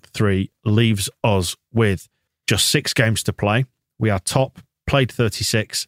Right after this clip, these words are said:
sixty-nine points. Man United are second. They've played thirty-four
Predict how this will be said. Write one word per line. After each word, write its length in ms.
sixty-nine 640
points. 440
Man 160
United 580
are 100
second. 520
They've 200
played 260
thirty-four 680